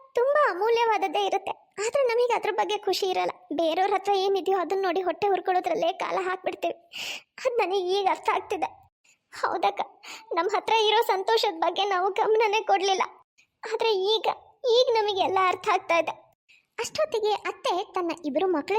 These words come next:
ಜೊತೆ ಅಲ್ಲಿಗೆ ಬರ್ತಾಳೆ. "ಹ್ಮ್, ಅಂತೂ ಇಂತೂ ನಿಮ್ಮಿಬ್ರಿಗೂ ನಮ್ಮ ಹತ್ರ ಏನಿದೆಯೋ ಅದ್ರ ಬಗ್ಗೆ ನಮಗೆ ಖುಷಿ ಇರ್ಬೇಕು, ಗೌರವ ಇರ್ಬೇಕು, ಅದ್ರ ಬೆಲೆನ ಅರ್ಥ ಮಾಡ್ಕೋಬೇಕು. ಅದನ್ ಬಿಟ್ಟು ಬೇರೆಯವ್ರ ಹತ್ರ ಏನಿದೆ ಅದನ್ನ ನೋಡ್ಕೊಂಡು ಹೊಟ್ಟೆ ಉರ್ಕೊಳ್ತಾ ನಮ್ ಸಂತೋಷನ ಹಾಳ್ ಮಾಡ್ಕೋಬಾರ್ದು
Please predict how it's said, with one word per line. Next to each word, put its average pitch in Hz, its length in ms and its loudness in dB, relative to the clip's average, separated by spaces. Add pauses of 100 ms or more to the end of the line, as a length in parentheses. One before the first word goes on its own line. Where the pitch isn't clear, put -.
ಜೊತೆ 330 200 -2
ಅಲ್ಲಿಗೆ 302 260 -4
ಬರ್ತಾಳೆ. 254 320 -6 (640)
"ಹ್ಮ್, 330 600 0 (180)
ಅಂತೂ 427 340 0
ಇಂತೂ 415 280 2
ನಿಮ್ಮಿಬ್ರಿಗೂ 339 560 0 (540)
ನಮ್ಮ 277 200 -2
ಹತ್ರ 294 220 -4
ಏನಿದೆಯೋ 349 600 2
ಅದ್ರ 294 280 -4
ಬಗ್ಗೆ 381 240 0
ನಮಗೆ 320 340 -4
ಖುಷಿ 403 400 0
ಇರ್ಬೇಕು, 302 360 -2
ಗೌರವ 302 420 0
ಇರ್ಬೇಕು, 269 420 -4 (180)
ಅದ್ರ 294 160 0
ಬೆಲೆನ 302 400 0
ಅರ್ಥ - 220 -6
ಮಾಡ್ಕೋಬೇಕು. 269 540 -6 (380)
ಅದನ್ 554 260 2
ಬಿಟ್ಟು 453 220 0
ಬೇರೆಯವ್ರ 605 460 2
ಹತ್ರ 480 160 0 (140)
ಏನಿದೆ 370 280 0
ಅದನ್ನ 359 340 0
ನೋಡ್ಕೊಂಡು 339 500 0
ಹೊಟ್ಟೆ 320 300 -2
ಉರ್ಕೊಳ್ತಾ 311 520 0
ನಮ್ 294 220 -4
ಸಂತೋಷನ 330 540 -4
ಹಾಳ್ 311 340 -4
ಮಾಡ್ಕೋಬಾರ್ದು 294 720 -2